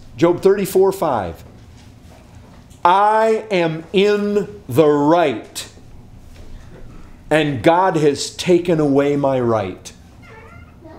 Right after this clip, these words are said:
You see, folks, the way of the Lord is not just. That's what they were saying in Ezekiel. You know what Job was saying?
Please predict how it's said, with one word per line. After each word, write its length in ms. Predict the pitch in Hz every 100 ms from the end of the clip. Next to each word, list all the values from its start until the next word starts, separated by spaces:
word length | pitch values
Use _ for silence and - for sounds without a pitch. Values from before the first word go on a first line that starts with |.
| - - 330 - - - - - - - - - - - - - - - - - - - - - -
You 120 | 151
see, 240 | - 214
folks, 560 | 277 208 160 180 - - - - - - - - -
the 80 | 131
way 180 | 131 185
of 120 | 165
the 60 | 165
Lord 240 | 170 175
is 140 | 151
not 240 | 156 165 139
just. 540 | 180 196 143 - - - -
That's 200 | 160 180
what 80 | 190
they 100 | 185
were 120 | 165
saying 260 | 160 175 170
in 100 | 156
Ezekiel. 600 | 151 139 160 - 107 80 - - - - - - -
You 80 | 151
know 80 |
what 240 | 190 226 156
Job 320 | 151 208 202
was 180 | 185 -
saying? 420 | 175 190 208 208